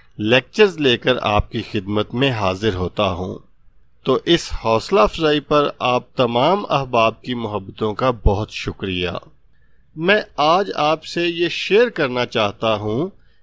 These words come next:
कि इन जॉब्स की अच्छी तैयारी के हवाले से बहुत से स्टूडेंट्स ने मुझसे राब्ता किया और कोचिंग क्लासेज या एकेडमी स्टार्ट करने की रिक्वेस्ट की,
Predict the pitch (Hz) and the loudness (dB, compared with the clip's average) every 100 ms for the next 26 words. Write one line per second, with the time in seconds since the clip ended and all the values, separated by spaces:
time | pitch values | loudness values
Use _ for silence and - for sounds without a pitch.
0 | - 175 - 214 254 240 151 131 139 135 | -6 -4 -2 -2 -2 0 2 4 2 -2
1 | - 175 - 160 - 240 202 156 117 123 | -6 -4 -4 -4 -4 -8 -4 -2 0 -2
2 | 127 135 131 107 107 110 120 - 135 123 | -4 -4 -2 -2 -2 -2 -4 -2 -4 -2
3 | 170 208 202 - 165 - 120 110 117 113 | 0 0 0 -2 -4 -2 -4 -2 -4 -4
4 | - 120 107 104 - 120 101 92 90 - | -6 -6 -4 -8 -6 -4 -4 -6 -8 -6
5 | 123 123 127 127 151 220 - _ _ - | -4 -4 -4 0 0 0 -4 _ _ -20
6 | _ - 208 226 - 147 139 - 262 226 | _ 0 2 2 2 2 2 0 -2 -2
7 | 165 117 107 143 170 196 - - - 113 | 0 2 0 0 0 0 -12 -20 -10 2
8 | 214 - - 135 147 165 196 247 220 - | 2 2 -2 -2 2 2 2 -2 -2 0
9 | 120 110 110 - 107 107 110 - 165 113 | 2 2 2 0 -2 0 -4 0 0 0
10 | 98 131 107 - - 107 85 82 | 0 2 2 0 -8 -6 -6 -8